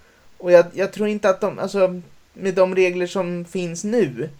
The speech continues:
så kan de inte riktigt det i relation till det här. Och det tycker jag naturligtvis är bra, men det gör ju situationen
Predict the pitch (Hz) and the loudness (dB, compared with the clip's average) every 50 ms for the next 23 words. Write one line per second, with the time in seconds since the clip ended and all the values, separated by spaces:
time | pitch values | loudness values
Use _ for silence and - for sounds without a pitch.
0 | _ _ _ - - - 190 180 - - - 277 302 302 226 170 139 139 117 110 | _ _ _ -20 -8 -6 -6 -6 -6 -4 -2 -2 0 0 -2 0 0 0 0 0
1 | 92 - - - 160 98 101 139 - - 143 - 117 90 107 123 135 127 143 147 | -4 -12 -8 -8 -6 -6 -6 -10 -12 -16 -12 -8 -6 -4 -2 0 0 -2 -2 -4
2 | - - 135 143 - - 147 139 143 151 - 175 214 - 240 220 - 156 135 127 | -6 -8 -10 -10 -8 -6 -4 -2 -2 -2 -2 -4 -4 -6 -8 -8 -4 -2 -2 0
3 | 131 147 151 143 143 143 147 147 - - 156 185 233 208 156 147 151 151 147 160 | -2 -2 -6 -8 -10 -14 -14 -12 -10 -10 -4 0 2 2 2 2 0 -4 -6 -2
4 | 165 165 160 156 156 156 156 - 175 - 170 160 - 165 160 160 160 160 156 143 | 2 2 2 2 2 -2 -6 -10 -8 -8 -8 -8 -8 -8 -8 -8 -8 -10 -12 -14